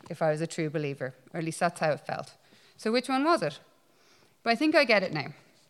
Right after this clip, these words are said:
I remember my mum telling me, way before any of this happened, when I questioned her about it, that if you truly believed in Jesus, then your heart would be changed by the Holy Spirit and a life of sin wouldn't be appealing. This is what I feel happened to me. Over the last two years,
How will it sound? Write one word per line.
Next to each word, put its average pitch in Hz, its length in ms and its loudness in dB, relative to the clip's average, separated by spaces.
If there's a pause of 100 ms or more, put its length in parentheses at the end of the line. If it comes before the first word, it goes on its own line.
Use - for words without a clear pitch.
(220)
I 190 40 4
remember 214 300 4
my 240 140 2
mum 185 200 2
telling 147 320 -2
me, 175 200 -6 (340)
way 185 260 2
before 208 320 -2
any 156 200 -2
of 156 80 -8
this 160 160 -8
happened, 147 420 -6 (320)
when 170 140 -2
I 165 80 0
questioned 160 460 -2
her 165 100 -2
about 160 260 0
it, 151 160 -10
that 175 100 0
if 180 140 -8
you 196 80 -4
truly 247 420 -4
believed 196 460 -2
in 208 80 -2
Jesus, 160 320 -4
then 165 160 -4
your 170 120 0
heart 170 280 0
would 208 80 -10
be 220 80 -6
changed 156 380 -6
by 160 80 -4
the 160 80 -2
Holy 160 180 -2
Spirit 143 460 -6
and 165 100 -2
a 170 40 -2
life 151 260 -2
of 170 80 -10
sin 156 260 -4
wouldn't 151 240 -4
be 147 140 -6
appealing. 247 380 -4 (800)
This 165 200 -4
is 175 80 -10
what 180 140 0
I - 20 -4
feel 170 200 -2
happened 156 320 -2
to - 100 -10
me. 147 260 -2 (1040)
Over 269 200 6
the 269 80 4
last 220 200 6
two 233 140 -2
years, 165 380 0